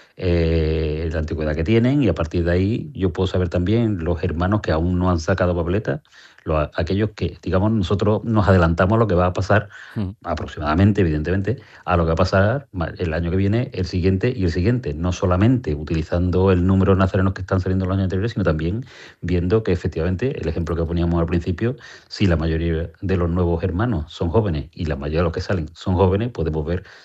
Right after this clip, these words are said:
Speaker 1: el crecimiento de los años siguientes. O sea, nos permite adelantarnos un poco. Evidentemente, es un, la información del Consejo es muy útil, pero se puede hacer mejor, se puede tener más información y una foto más exacta,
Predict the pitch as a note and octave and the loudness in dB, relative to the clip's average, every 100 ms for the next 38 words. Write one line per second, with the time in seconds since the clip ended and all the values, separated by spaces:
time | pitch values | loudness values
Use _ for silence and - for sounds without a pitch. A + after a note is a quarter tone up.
0 | _ - E2 F2+ E2 D#2+ D#2 F2+ F#2 F2 | _ -4 -4 -2 -2 -2 -2 -2 0 0
1 | F2 D#2+ D2+ - D#2 G2 F2 E2+ F2 D#2+ | 0 -4 -4 -6 0 2 2 -4 -4 -4
2 | E2+ F#2 - F#2 G#2+ G#2 F2 E2 F2+ F2 | -4 -6 -2 0 4 4 4 4 2 2
3 | E2 E2+ D2 - - - - - D#2+ D#2+ | -2 -4 -4 -6 -8 -20 -20 -20 -12 -8
4 | C#2 C#2+ D#2 E2+ F2+ D#2+ D2+ D#2+ C#2+ C#2+ | -6 -4 0 0 0 -2 -4 -6 -6 -6
5 | C#2+ C2+ D2 - D#2 - E2 D#2+ D#2+ D2 | -6 -6 -6 -4 -6 -2 -2 -2 -2 -4
6 | D#2 F2+ F2 E2 D2+ F2 F2+ A#2+ E3 - | -6 -4 -4 -4 0 0 2 0 -2 -12
7 | - _ _ D#2+ C#2+ - D#2 E2 D2 D#2 | -20 _ _ -2 0 -4 0 0 0 -2
8 | D#2 E2 - - - _ - E2+ D#2 D#2 | 0 2 2 -2 -16 _ -4 -2 0 0
9 | D2+ D#2 D#2 D2+ E2 D#2 F2 G2+ F#2+ E2+ | 0 0 -2 0 -2 -2 0 2 0 -2
10 | E2+ D#2+ F#2 D#2+ D2 F#2+ G2 D2 | -4 -2 -2 0 0 0 0 -4